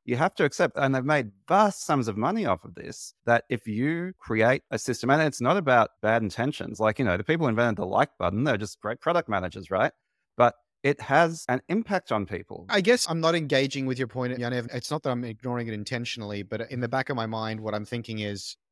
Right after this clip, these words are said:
Speaker 2: I don't think the amplification is the problem. The way the product works is through amplification. There is an algorithm, there's a news feed. The product doesn't work without the news feed. It doesn't work without
Speaker 1: I know.
Speaker 2: algorithm. Uh, uh,
Speaker 1: I, well,
Speaker 2: right. And, and, and so
Speaker 1: but
Speaker 2: I,
Speaker 1: if you
Speaker 2: I don't
Speaker 1: create
Speaker 2: think this
Speaker 1: a
Speaker 2: is a
Speaker 1: product
Speaker 2: perverse
Speaker 1: that is, if you create a product that is harmful,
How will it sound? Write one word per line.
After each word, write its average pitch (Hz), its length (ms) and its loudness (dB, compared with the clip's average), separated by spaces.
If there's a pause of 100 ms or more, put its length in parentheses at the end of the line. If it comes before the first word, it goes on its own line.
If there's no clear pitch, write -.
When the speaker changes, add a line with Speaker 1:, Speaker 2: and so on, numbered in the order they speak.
Speaker 2:
I 123 100 2
don't 139 300 0
think 127 220 -6
the 117 160 -4
amplification 110 580 -6
is 101 60 -8
the 101 80 -12
problem. 92 420 -8
The 123 80 -2
way 127 200 4
the 135 100 0
product 123 380 0
works 110 320 -2
is 110 100 -8
through 113 300 -4
amplification. 98 640 -6
There 101 100 -2
is 104 80 -2
an 107 80 -4
algorithm, 113 520 -2
there's 101 120 -4
a 101 60 -4
news 107 260 -4
feed. 107 160 -6
The 104 60 -8
product 143 240 -2
doesn't 123 200 -4
work 107 220 0
without 101 220 -4
the 98 40 -10
news 92 220 -8
feed. 98 220 -6
It 107 60 -4
doesn't 110 240 -4
work 104 180 -2
without 104 180 -2
Speaker 1:
I 123 40 -4
know. 170 40 2
Speaker 2:
algorithm. 160 320 -6
Uh, 101 60 -12
uh, 98 160 -10 (180)
Speaker 1:
I, 120 140 4
well, 147 320 6
Speaker 2:
right. 110 120 -2 (300)
And, 127 180 -4
and, 160 180 -8
and 143 100 -2
so 160 100 4
Speaker 1:
but 156 80 4
Speaker 2:
I, 160 40 6
Speaker 1:
if 156 80 2
you 175 40 6
Speaker 2:
I 170 60 6
don't 196 80 8
Speaker 1:
create 156 120 4
Speaker 2:
think 180 140 4
this 160 120 2
Speaker 1:
a - 20 -4
Speaker 2:
is 147 40 0
a 143 40 2
Speaker 1:
product 156 180 4
Speaker 2:
perverse 147 160 6
Speaker 1:
that 139 120 2
is, 123 180 -4 (260)
if 127 100 -10
you 135 60 -6
create 160 220 0
a - 20 -4
product 151 300 -2
that 117 100 0
is 104 140 -4
harmful, 170 640 0